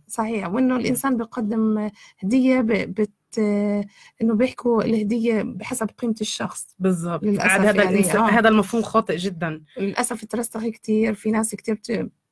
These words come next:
Speaker 1: بتعمل من خلال هذا المفهوم.
Speaker 2: بس
Speaker 1: ممكن ناس ما تزورك، يعني أنت جابوا لك بمية، أخدتي لهم بعشرة،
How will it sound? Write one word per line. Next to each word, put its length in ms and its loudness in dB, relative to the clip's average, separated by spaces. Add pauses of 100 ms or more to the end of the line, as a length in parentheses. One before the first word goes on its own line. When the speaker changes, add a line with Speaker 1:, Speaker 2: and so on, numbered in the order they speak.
(240)
Speaker 1:
بتعمل 360 4
من 400 2
خلال 320 -2
هذا 180 0
المفهوم. 440 -4 (380)
Speaker 2:
بس 280 -2
Speaker 1:
ممكن 420 4
ناس 220 0
ما 220 4
تزورك، 540 -2 (380)
يعني 180 0
أنت 140 0
جابوا 400 2
لك 180 -2
بمية، 320 0
أخدتي 280 -2
لهم 200 2
بعشرة، 560 0